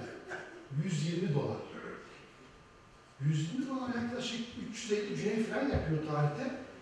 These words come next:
Memur maaşı seksen cüney. Dedim, "Elbisemi çıkartıp satacağım. Siz bana bu yazmayı verin." Ve verdim. Yüz yirmi dolar hiç acımadım, aldım. Geldim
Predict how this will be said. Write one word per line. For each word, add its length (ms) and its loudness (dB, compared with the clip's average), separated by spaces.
Memur 500 4
maaşı 220 4
seksen 440 4
cüney. 280 -2
Dedim, 460 10
"Elbisemi 600 10
çıkartıp 460 6
satacağım. 500 4
Siz 380 2
bana 200 8
bu 80 10
yazmayı 420 6
verin." 220 6
Ve 240 0
verdim. 300 6
Yüz 140 -2
yirmi 140 6
dolar 220 2
hiç 100 -2
acımadım, 380 0
aldım. 640 10
Geldim 400 2